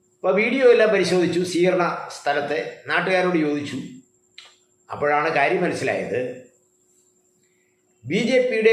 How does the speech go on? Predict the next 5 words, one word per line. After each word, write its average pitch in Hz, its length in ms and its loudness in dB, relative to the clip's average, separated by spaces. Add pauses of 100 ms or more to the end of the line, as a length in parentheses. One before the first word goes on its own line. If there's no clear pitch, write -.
(140)
പേരയം 226 560 4
പഞ്ചായത്ത് 185 540 0
സെക്രട്ടറി 143 520 -4 (1800)
സനൽ 196 520 0 (260)
പുത്തൻവിള, 156 500 -2